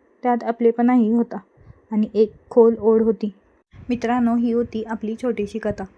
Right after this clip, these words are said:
जर तुम्हाला ही कथा आवडली असेल, तर आपल्या चॅनलला नक्की सबस्क्राईब करा. भेटूया पुढच्या व्हिडिओमध्ये.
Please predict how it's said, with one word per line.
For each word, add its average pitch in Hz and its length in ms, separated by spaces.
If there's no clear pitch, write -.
जर 262 180
तुम्हाला 269 280
ही 233 120
कथा 233 260
आवडली 214 440
असेल, 208 360
तर 220 120
आपल्या 214 280
चॅनलला 226 380
नक्की 233 360
सबस्क्राईब 214 400
करा. 214 140
भेटूया 277 420
पुढच्या 247 360
व्हिडिओमध्ये. 220 460